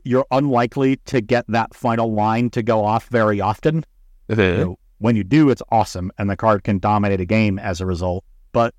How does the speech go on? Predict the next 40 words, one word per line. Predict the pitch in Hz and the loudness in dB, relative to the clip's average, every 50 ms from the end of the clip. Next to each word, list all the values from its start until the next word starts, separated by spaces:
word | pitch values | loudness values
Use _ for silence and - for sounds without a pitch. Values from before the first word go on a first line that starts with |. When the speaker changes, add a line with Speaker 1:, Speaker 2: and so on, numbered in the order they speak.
| _ _ - - - | _ _ -20 -8 -2
Speaker 1:
just | - 160 175 - 233 | 0 0 0 0 -2
a | - | -2
two | - - - 160 165 | -2 -2 0 0 2
one | 143 143 147 143 131 | 2 2 0 0 0
flyer | 120 - - 117 127 131 127 127 123 113 | -2 -4 -2 -2 0 2 2 2 2 0
that | 107 117 - | -2 -4 -6
loots | - 107 127 165 - - - | -2 -2 -2 -2 -2 -4 -2
when | 120 113 110 | 0 0 0
it | 98 95 | 0 0
hits | 107 147 - - | -2 -4 -4 -4
them, | - 92 85 87 104 - - _ _ _ - | -6 -4 -4 -4 -6 -8 -12 _ _ _ -4
two | - 131 | -2 0
one | 135 110 | 0 0
flash | - 120 113 131 - | 0 0 -2 -2 -2
flyer, | - - 95 90 92 87 87 87 - - _ _ _ - - _ - | -2 -4 -4 -2 -4 -6 -6 -8 -10 -14 _ _ _ -20 -20 _ -4
I | 110 123 | -2 0
think | 120 139 127 110 | 2 2 2 2
is, | 120 117 123 - _ - | 2 0 -2 -6 _ -6
again, | - 104 104 117 113 113 | -6 -2 0 0 0 0
a | 107 | -2
solid | - - 117 107 101 95 - | -2 0 0 2 0 0 -2
card. | - - 135 143 - _ _ _ _ _ _ - - - - - - _ - - - - _ - | -2 -2 -2 -2 -4 _ _ _ _ _ _ -20 -20 -20 -20 -20 -20 _ -20 -20 -20 -16 _ -6
Especially | 117 - - 123 123 120 120 120 117 113 110 131 113 - | -4 0 2 2 4 4 4 4 4 4 4 4 2 -2
Speaker 2:
Uh, | - - _ _ _ - | -6 -20 _ _ _ -6
yeah. | - 120 117 107 95 | 0 2 2 4 4
Speaker 1:
when | 127 123 120 | 4 2 2
you're | 120 120 113 _ _ _ _ - | 2 0 0 _ _ _ _ -8
with | - 117 127 117 98 | 0 2 2 2 2
Descent. | - 110 104 - - 131 135 101 - - _ _ _ _ - | 0 -4 -4 -2 0 -2 -2 -2 -4 -12 _ _ _ _ -4
Like, | 107 92 | -4 -2
the, | 101 107 101 98 | -2 -2 -2 0
the | 98 104 | -2 -2
looter | 98 101 117 131 127 123 113 107 104 98 - - - - - | 2 2 2 4 4 4 4 2 0 -2 -6 -12 -20 -16 -8
turns | - - 117 117 113 107 110 | -4 0 0 2 2 2 0
on | 110 107 98 | -2 -2 -2
Descent | 87 92 - 120 120 123 117 101 98 | -4 -4 -4 -2 -2 -2 -2 -4 -4
if | 90 - | -4 -4
you're | 98 90 | -6 -4
discarding | - 98 - - 104 98 92 92 | -6 -6 -4 -4 -4 -2 -4 -4
permanents, | - - 113 120 107 92 92 90 - - - | -2 0 0 0 0 -2 -4 -6 -10 -12 -18